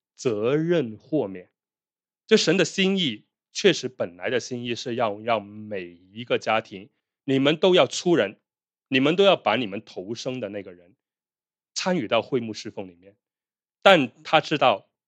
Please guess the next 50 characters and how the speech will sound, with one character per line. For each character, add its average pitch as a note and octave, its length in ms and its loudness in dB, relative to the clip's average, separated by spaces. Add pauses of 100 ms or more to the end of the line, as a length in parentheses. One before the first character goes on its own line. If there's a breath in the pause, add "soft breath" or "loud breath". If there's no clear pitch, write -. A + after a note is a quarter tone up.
(120)
啊， F#2+ 160 0
并 D3 260 0
不 A2+ 120 -8
是 A#2+ 160 -6
所 F#2+ 360 -8
有 A2+ 160 -4
的 F2 140 -16
家 G2+ 240 -4
庭 F2+ 300 -18
都 A2 140 -2
能 F2+ 200 -12
够 F#2+ 180 -12
担 G2+ 320 -4
当 F#2+ 280 -10
这 F#2+ 140 -14
个 F2+ 120 -20
的， - 100 -20 (300)
所 F#3 160 4
以 D3+ 160 2
他 C#3+ 380 -2 (300)
用 D#3 120 2
了 A#2 80 0
一 A2 40 -6
个 A2 100 -2
方 A#2 180 -4
法， G2+ 100 -10
就 G#2+ 160 -8
是 G2 60 -8
什 - 80 -18
么？ F#2+ 160 -16 (320)
让 C3 500 4
利 C#3+ 220 -8
未 G#2+ 300 -2
这 G#2+ 120 -14
个 G2 80 -12
支 G#2 220 -20
派 G2 320 -12 (320)
去 - 500 -2 (140)
担 C3+ 520 0 (100)
当 A#2 340 0
了 F#2+ 160 -18 (420)
每 A2+ 320 0
一 F2 300 -10
个 G#2+ 240 -2
家 A2 300 -2
庭 F#2+ 180 -14
的 F#2 320 -6
责 F2 300 -12
任 G2+ 240 -6
哈。 F#2 180 -18